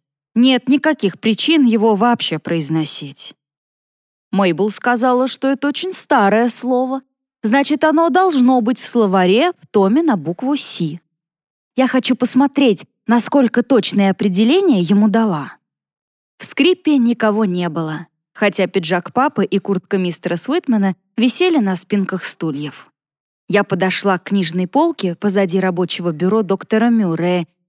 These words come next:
и взяла второй том словаря. По толщине он был такой же, как первый,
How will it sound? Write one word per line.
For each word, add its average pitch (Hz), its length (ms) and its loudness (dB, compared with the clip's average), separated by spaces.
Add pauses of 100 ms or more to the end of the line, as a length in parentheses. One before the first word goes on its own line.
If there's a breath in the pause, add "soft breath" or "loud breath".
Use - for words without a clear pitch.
(140)
и 240 140 2
взяла 254 340 2
второй 233 440 0
том 190 280 -2
словаря. 165 680 -6 (560)
По 208 80 2
толщине 220 560 2
он 214 160 2
был 202 180 2
такой 202 320 0
же, 185 120 -2
как 226 300 -6
первый, 170 500 0